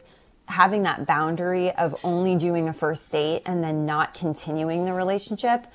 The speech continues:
t-, leading to a romantic relationship, if that person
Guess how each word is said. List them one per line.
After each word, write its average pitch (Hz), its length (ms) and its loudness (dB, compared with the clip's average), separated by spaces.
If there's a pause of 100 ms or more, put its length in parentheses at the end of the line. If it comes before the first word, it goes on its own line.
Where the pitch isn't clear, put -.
(400)
t-, - 120 -16
leading 170 400 4
to 160 160 -8
a - 20 -4
romantic 151 460 -6
relationship, 208 580 -2
if 170 140 0
that 160 240 4
person 160 400 -4